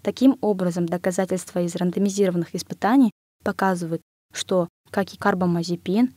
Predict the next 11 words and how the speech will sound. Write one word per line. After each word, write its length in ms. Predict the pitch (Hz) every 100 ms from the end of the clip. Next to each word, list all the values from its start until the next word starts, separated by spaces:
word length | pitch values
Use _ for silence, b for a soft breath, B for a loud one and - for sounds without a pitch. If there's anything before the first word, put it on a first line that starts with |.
| _
так 180 | - 180
и 60 | 190
ламотриджин 680 | 180 175 - 165 185 226 - _
эффективны 560 | - - 190 - 185 170
в 40 |
лечении 440 | 170 170 190 175 165
людей 460 | 165 160 196 262 - _ _
с 120 | -
фокальными 580 | - 185 180 190 220 202
судорожными 600 | - 185 180 196 185 180
приступами. 600 | 175 - 170 - - 165